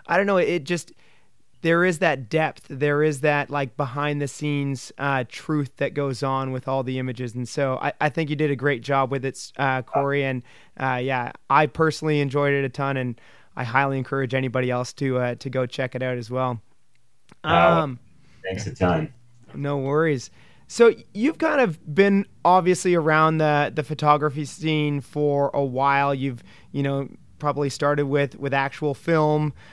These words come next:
Speaker 1: um, and then kinda as
Speaker 2: Oh,
Speaker 1: it
Speaker 2: I like that.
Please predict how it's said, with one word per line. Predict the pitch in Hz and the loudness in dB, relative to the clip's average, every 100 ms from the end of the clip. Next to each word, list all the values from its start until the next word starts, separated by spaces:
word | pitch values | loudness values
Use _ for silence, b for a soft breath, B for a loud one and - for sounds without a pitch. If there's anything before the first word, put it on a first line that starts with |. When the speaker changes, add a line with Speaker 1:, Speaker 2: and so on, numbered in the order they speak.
| B - | B -2
Speaker 1:
um, | 143 143 143 143 143 139 - | 2 2 2 2 0 -2 -2
and | 147 143 | -2 0
then | 143 143 143 143 139 131 | 0 0 0 0 -2 -4
kinda | 151 143 139 | -4 -2 0
as | 143 143 | 0 2
Speaker 2:
Oh, | 156 | 2
Speaker 1:
it | |
Speaker 2:
I | 110 | 0
like | - - | -4 -6
that. | - | -8